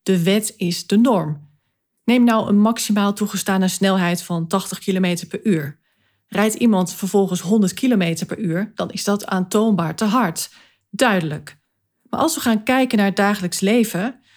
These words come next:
op welke manier feiten, maar ook aannames een rol spelen in ons leven,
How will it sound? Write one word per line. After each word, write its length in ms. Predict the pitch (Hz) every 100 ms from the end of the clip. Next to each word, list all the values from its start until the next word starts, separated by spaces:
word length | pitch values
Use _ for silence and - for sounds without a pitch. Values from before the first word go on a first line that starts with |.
| _ -
op 160 | 185
welke 280 | 208 233 226
manier 320 | 196 196 190
feiten, 600 | 185 - 240 254 240 185
maar 220 | 180 - -
ook 300 | 277 277 247
aannames 760 | - 233 247 170 170 170 -
een 100 | -
rol 280 | 185 196 269
spelen 360 | - - 180 175
in 80 | 170
ons 160 | 170
leven, 520 | 165 160 165 196 262